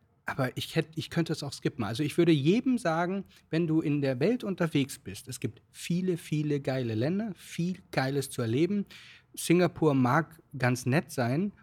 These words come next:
aber viel zu teuer für das, was es bietet. Skipp's einfach,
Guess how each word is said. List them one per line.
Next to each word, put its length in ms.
aber 100
viel 180
zu 140
teuer 280
für 140
das, 220
was 120
es 120
bietet. 360
Skipp's 360
einfach, 480